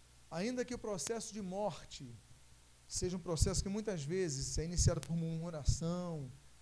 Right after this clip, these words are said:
facção nas igrejas, et cetera e tal, muitas vezes o processo de morte começa na cabeça, nas cabeças. Porque a gente fala da murmuração embaixo, mas muitas vezes o processo de morte começa na cabeça, quando o líder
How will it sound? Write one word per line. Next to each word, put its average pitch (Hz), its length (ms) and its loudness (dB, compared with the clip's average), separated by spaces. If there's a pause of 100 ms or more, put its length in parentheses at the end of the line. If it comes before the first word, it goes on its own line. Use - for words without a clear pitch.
(260)
facção 180 460 2
nas 170 160 -2
igrejas, 143 960 -2 (320)
et 165 160 -4
cetera 165 320 0
e 135 40 -4
tal, 143 480 0 (120)
muitas 226 320 -6
vezes 151 640 -6 (380)
o - 40 -20
processo 208 280 -4
de 208 60 -6
morte 233 220 -6
começa 233 300 -4
na 262 60 -6
cabeça, 233 420 -2
nas 214 60 -8
cabeças. 226 600 -6 (1200)
Porque 156 200 -10
a 170 40 -8
gente 190 180 -10
fala 214 160 -6
da 220 80 -4
murmuração 214 580 -2
embaixo, 196 540 -8
mas 160 160 -8
muitas 196 260 -8
vezes 196 160 -8
o - 40 -18
processo 196 280 -8
de 185 60 -10
morte 214 180 -10
começa 220 300 -6
na 240 40 -10
cabeça, 214 480 -4 (760)
quando 220 500 -6
o 208 80 -8
líder 214 400 -10